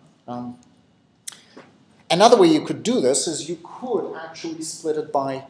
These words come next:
uh, document, right? So, uh, if you didn't want to do MapReduce for some reason, right, your mappers, the ones that tokenized each set of documents and emitted the scores, what the mappers can do is they can just take a chunk and index that chunk.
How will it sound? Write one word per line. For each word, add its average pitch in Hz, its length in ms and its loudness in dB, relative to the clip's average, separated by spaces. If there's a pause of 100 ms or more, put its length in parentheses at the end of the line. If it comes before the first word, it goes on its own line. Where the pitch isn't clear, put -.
(160)
uh, 120 180 -4
document, 107 640 -6
right? 110 220 -12
So, 110 380 -4 (240)
uh, 110 360 -4 (760)
if - 180 -2
you 170 60 -4
didn't 196 280 2
want 147 160 -8
to 143 80 -8
do 147 160 -6
MapReduce 117 560 -8
for 107 100 -12
some 98 220 -12
reason, 156 480 -10
right, 113 300 -16
your 131 160 -4
mappers, 175 680 -8
the 127 80 -12
ones 139 280 -10
that - 180 -18
tokenized 120 800 -12
each - 160 -10
set 120 140 -6
of - 120 -16
documents - 460 -10
and 113 140 -16
emitted - 260 -18
the - 80 -20
scores, - 640 -8 (140)
what 147 160 -8
the 151 60 -12
mappers 196 360 -8
can 143 140 -12
do 135 100 -10
is 131 120 -12
they 127 100 -12
can 131 100 -16
just 160 240 -14
take 147 160 -12
a 120 40 -18
chunk - 440 -10 (240)
and 160 120 -12 (120)
index 185 440 -4
that - 280 -6
chunk. - 320 -8